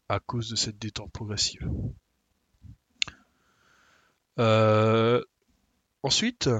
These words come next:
le, le comportement général de l'arme, euh,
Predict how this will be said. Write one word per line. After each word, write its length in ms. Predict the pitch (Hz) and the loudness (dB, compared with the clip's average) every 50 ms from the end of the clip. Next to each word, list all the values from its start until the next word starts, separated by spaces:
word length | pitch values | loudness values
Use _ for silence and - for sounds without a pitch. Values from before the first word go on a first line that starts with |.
| 104 104 - | 0 -2 -4
le, 680 | 113 110 107 110 110 110 110 110 107 107 110 113 - - _ _ _ - - - - - - - - - - - - _ _ _ _ - - - _ - _ _ _ _ - - | -2 -2 0 0 2 2 2 2 2 2 0 -2 -2 -6 _ _ _ -12 -8 -4 -2 -2 -2 -2 -4 -6 -10 -14 -20 _ _ _ _ -20 -20 -20 _ -20 _ _ _ _ -12 -2
le 140 | 127 120 117 | 0 0 4
comportement 580 | - 196 196 - 220 196 - - 202 202 196 | 4 2 4 4 0 0 2 -2 0 0 2
général 520 | 180 - 143 156 160 165 160 165 160 151 139 | 2 2 2 4 4 4 6 6 6 6 4
de 100 | 127 127 | 2 2
l'arme, 880 | 120 120 117 117 127 151 165 165 151 135 117 107 104 104 104 98 - - _ _ _ _ - - | 4 6 8 8 8 8 6 4 0 -4 -4 -4 -4 -6 -6 -10 -12 -12 _ _ _ _ -20 -18
euh, 960 | - 107 113 110 110 110 110 110 110 110 110 110 110 110 110 110 110 107 107 | -12 -8 -6 -4 -4 -2 -2 -2 -2 -2 -4 -6 -8 -10 -10 -8 -8 -8 -4